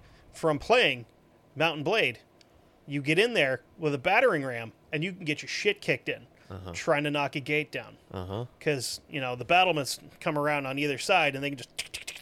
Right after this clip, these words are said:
Speaker 1: tick, fire
Speaker 2: Yeah.
Speaker 1: arrows in. And most of the time, those battering rams would have had the ram on the swing with the frame and a roof.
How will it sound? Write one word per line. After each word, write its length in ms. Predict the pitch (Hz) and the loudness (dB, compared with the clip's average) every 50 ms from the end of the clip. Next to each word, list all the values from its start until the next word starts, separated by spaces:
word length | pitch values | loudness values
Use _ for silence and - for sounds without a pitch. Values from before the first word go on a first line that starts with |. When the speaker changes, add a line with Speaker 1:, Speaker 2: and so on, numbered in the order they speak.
| - - | -14 -16
Speaker 1:
tick, 100 | - - | -16 -4
fire 300 | - - 180 165 165 156 | -2 0 0 2 2 2
Speaker 2:
Yeah. 60 | 185 | 2
Speaker 1:
arrows 260 | 208 202 180 151 123 | 2 2 2 2 0
in. 140 | 143 123 113 - - - - - - - | -2 -8 -10 -14 -20 -20 -20 -20 -14 -10
And 120 | - 135 | -6 0
most 200 | 143 208 247 240 - | 4 4 4 4 2
of 100 | - 190 | -2 -2
the 40 | 147 | 0
time, 300 | 151 170 151 143 139 139 - _ _ - | 2 2 2 2 0 -4 -10 _ _ -6
those 140 | 143 131 117 | -6 -4 2
battering 400 | - 175 190 202 196 170 151 147 | 2 4 4 4 2 0 0 0
rams 260 | 143 147 143 143 127 | 0 0 0 2 0
would 80 | 151 156 | 0 0
have 80 | 139 - | 0 2
had 300 | 165 160 147 143 139 123 _ _ _ _ _ _ - _ _ _ _ | 2 2 2 2 0 -6 _ _ _ _ _ _ -20 _ _ _ _
the 120 | - 151 156 | 0 0 2
ram 420 | 147 160 165 170 175 185 196 190 - - - _ | 4 6 6 8 6 6 4 2 -6 -12 -16 _
on 420 | - 180 175 165 165 165 156 - - | 2 2 2 4 2 0 -2 -6 -8
the 120 | - 143 139 | -8 -8 -6
swing 420 | - - 170 160 165 190 214 214 - _ _ _ _ - _ _ _ _ | -4 -2 0 0 0 0 -2 -6 -10 _ _ _ _ -20 _ _ _ _
with 100 | 160 156 | -8 -8
the 60 | - | -8
frame 380 | - - 180 170 170 180 196 202 - - | -4 -2 2 2 4 2 2 0 -6 -4
and 100 | 151 151 | -4 -2
a 40 | |
roof. 360 | 143 143 156 127 117 - - | 0 2 0 0 0 -6 -16